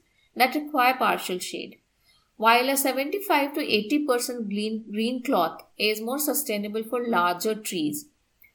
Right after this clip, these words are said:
uh, because it provides, uh, dense shading. So choose your green cloth according to the types of plants you have,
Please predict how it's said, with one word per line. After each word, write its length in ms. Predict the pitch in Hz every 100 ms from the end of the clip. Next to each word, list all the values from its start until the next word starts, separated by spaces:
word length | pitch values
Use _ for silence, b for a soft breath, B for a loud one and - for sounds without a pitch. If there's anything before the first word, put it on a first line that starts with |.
| _ 190
uh, 480 | 185 175 170 165
because 400 | 165 202 214 226
it 140 | 254 247
provides, 640 | 214 190 190 208 196 -
uh, 220 | 185 165
dense 420 | 160 180 180 190 -
shading. 500 | - 170 147 - - _ _ B B B B B
So 180 | - 269 -
choose 540 | - 294 302 453 466 -
your 300 | 294 247 247
green 440 | 208 202 214 226 -
cloth 400 | 220 175 226 -
according 640 | 208 - 202 190 220 233
to 100 | 226
the 100 | 214
types 380 | 208 190 175 -
of 180 | 226 226
plants 380 | 196 175 175 214
you 120 | 208 220
have, 360 | 180 190 302